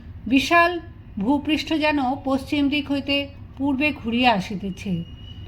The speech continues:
অনেকক্ষণ চাহিয়া থাকিলে দৃষ্টিবিভ্রম উপস্থিত হয়।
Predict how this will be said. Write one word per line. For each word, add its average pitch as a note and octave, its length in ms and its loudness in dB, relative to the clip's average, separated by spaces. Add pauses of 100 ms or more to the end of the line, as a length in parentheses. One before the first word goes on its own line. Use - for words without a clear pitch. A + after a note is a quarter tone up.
(120)
অনেকক্ষণ C#4 600 4
চাহিয়া C4+ 400 2
থাকিলে C4 520 -2 (560)
দৃষ্টিবিভ্রম D4+ 800 2
উপস্থিত G3+ 540 -4
হয়। E3+ 240 2